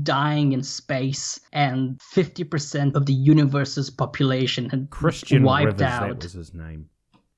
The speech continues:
Speaker 1: What?
Speaker 2: Christian Rivers, that was the director's name.
Speaker 1: Ah, all right. <laughs>
Speaker 2: I
Speaker 1: All
Speaker 2: couldn't
Speaker 1: right,
Speaker 2: even
Speaker 1: Christian
Speaker 2: remember
Speaker 1: Rivers.
Speaker 2: the guy's name, Jesus. Sorry, yeah, sorry, you were saying?
Speaker 1: I was just saying how everything is just bleak in the, um, Endgame trailer.
Speaker 2: Yeah,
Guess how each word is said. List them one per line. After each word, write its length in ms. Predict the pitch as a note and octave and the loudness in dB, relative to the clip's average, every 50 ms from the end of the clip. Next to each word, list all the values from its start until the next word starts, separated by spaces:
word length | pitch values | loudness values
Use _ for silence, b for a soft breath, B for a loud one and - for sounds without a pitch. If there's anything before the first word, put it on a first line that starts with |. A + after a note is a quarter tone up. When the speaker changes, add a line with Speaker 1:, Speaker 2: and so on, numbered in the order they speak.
| _ _ _ - - - _ _ | _ _ _ -20 -20 -20 _ _
Speaker 1:
What? 320 | C#3+ C#3+ G3 - - - _ _ _ _ _ _ | -4 -2 -2 -4 -6 -12 _ _ _ _ _ _
Speaker 2:
Christian 600 | - - - E3 - - - C#3 B2+ A#2 G#2 G2 F#2 | -10 -6 -6 -6 -6 -4 -2 -2 0 0 -2 -2 -2
Rivers, 400 | G2 G#2+ G2+ E2+ E2+ D2+ D2+ E2+ | -2 -2 -2 -2 -4 -8 -8 -8
that 160 | G#2 G#2 - | -6 -6 -6
was 160 | F2 F2+ E2+ F#2 | -6 -8 -10 -10
the 60 | E2+ | -12
director's 520 | D#2 F2+ F2 F2 - - - F2 D#2+ F2+ | -10 -10 -12 -12 -14 -14 -14 -14 -14 -14
name. 300 | F2 D#2 D#2 D#2 D#2 D#2 - | -14 -16 -14 -14 -16 -8 -4
Speaker 1:
Ah, 300 | D3+ C#3 A#2 G#2+ - - _ _ - | -2 -2 -2 -2 -6 -10 _ _ 0
all 120 | D#3 D3 | 2 2
right. 140 | C3+ C#3+ - | 2 2 0
<laughs> 520 | - - - - - - - _ _ - | -2 -6 -12 -14 -16 -18 -20 _ _ -10
Speaker 2:
I 40 | D3+ | -6
Speaker 1:
All 40 | C#3+ | -2
Speaker 2:
couldn't 120 | D3 G3 G#3 | 0 2 2
Speaker 1:
right, 40 | G3+ | 2
Speaker 2:
even 140 | F3+ F3 F3+ | 2 2 0
Speaker 1:
Christian 200 | D3+ C3+ C3 B2+ | 0 0 0 0
Speaker 2:
remember 220 | C3+ C3+ C#3 C3+ | 2 2 2 2
Speaker 1:
Rivers. 180 | B2+ D3 C#3 B2+ | 2 2 0 0
Speaker 2:
the 100 | A#2+ A#2 | 0 0
guy's 300 | A#2+ A#2 A2+ A2 G2 G2 | 0 0 0 0 -2 -4
name, 400 | G2 F#2+ F#2+ G2+ G2+ F#2 E2 D#2 | -6 -6 -6 -6 -6 -8 -8 -10
Jesus. 520 | E2 F2 F#2 G2+ F#2 E2+ D#2 D#2 - _ _ _ _ _ _ | -12 -12 -12 -12 -12 -14 -16 -18 -20 _ _ _ _ _ _
Sorry, 300 | - E3 D3+ A#2+ A#2 A#2+ | -4 -2 -2 0 0 0
yeah, 120 | A#2+ C3 - - _ _ _ _ | -2 -4 -4 -8 _ _ _ _
sorry, 220 | - - C3 B2 | -10 -6 -6 -6
you 60 | A#2+ A#2 | -6 -6
were 60 | A2+ | -8
saying? 300 | - A2+ G#2 G#2 G#2+ - - - - | -8 -8 -8 -8 -8 -10 -8 -2 0
Speaker 1:
I 60 | D#3 | 0
was 80 | D3+ | 2
just 180 | C#3+ D3 C#3+ - | 2 0 -2 -2
saying 220 | - D3 C#3 C#3 | 0 2 2 2
how 180 | C3+ - C#3+ C#3+ | 2 2 0 0
everything 460 | C#3 C#3+ C3+ C#3 C3 - C3 B2+ B2+ C3 | 0 0 0 0 -2 -2 -4 -4 -2 -4
is 100 | C3 B2+ | -4 -4
just 240 | C#3 C3 - - - - | -4 -6 -6 -8 -8 -6
bleak 640 | C#3 C3 C3 C#3 C#3+ - D3 C#3 C3+ B2+ B2 - - | -4 -2 -2 -2 0 2 4 6 6 6 4 2 0
in 280 | B2+ B2 B2 A#2+ A#2+ | 0 2 2 2 0
the, 300 | A#2 A#2+ A#2+ A#2+ A#2+ B2 | 0 0 0 0 0 0
um, 280 | A#2+ A#2 A#2 A#2+ A2+ A#2 - | 0 0 0 -2 -4 -4 -2
Endgame 460 | C#3+ C#3+ C#3+ C#3+ C#3+ C#3 C3 B2+ B2 | 2 4 4 4 4 2 0 -2 -4
trailer. 380 | - - C3+ C3 B2 B2 B2+ C3 - | -6 -6 -6 -6 -6 -8 -10 -10 -12
Speaker 2:
Yeah, 680 | B2+ G#2+ A2+ A#2+ C#3 F#3+ B3+ D4 C4+ F#3 A2+ F#2+ F2 | -14 -16 -12 -8 -4 -4 -2 0 0 0 0 -2 -4